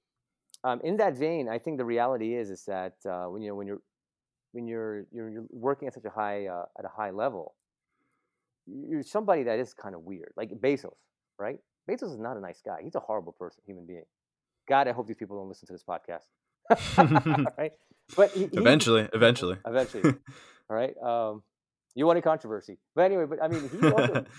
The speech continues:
Speaker 2: <laughs>
Speaker 1: like, have you heard of Amazon's business tactics? They are, I, they, I think they're borderline illegal, the stuff these guys have done through the years.
Speaker 2: What kind of stuff?
Speaker 1: Like, um, I once, uh, remember, um, I once listened, remember, uh,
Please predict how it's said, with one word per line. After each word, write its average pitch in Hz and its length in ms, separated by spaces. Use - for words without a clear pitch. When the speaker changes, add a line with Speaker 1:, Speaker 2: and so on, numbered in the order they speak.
Speaker 2:
<laughs> - 220
Speaker 1:
like, 147 160
have 156 160
you 254 100
heard 196 220
of 156 120
Amazon's 135 440
business 120 340
tactics? - 560
They 214 140
are, 135 220
I, 165 60
they, 214 240
I 160 80
think 262 140
they're 214 60
borderline 165 440
illegal, 113 460
the 92 120
stuff - 240
these 104 100
guys 85 200
have 80 80
done 82 100
through 98 140
the 85 60
years. 78 160
Speaker 2:
What 107 120
kind 117 140
of 104 60
stuff? 98 360
Speaker 1:
Like, 165 360
um, 151 340
I 156 100
once, 190 320
uh, 131 160
remember, 147 720
um, 117 680
I 139 60
once 175 220
listened, 170 280
remember, 135 340
uh, 107 220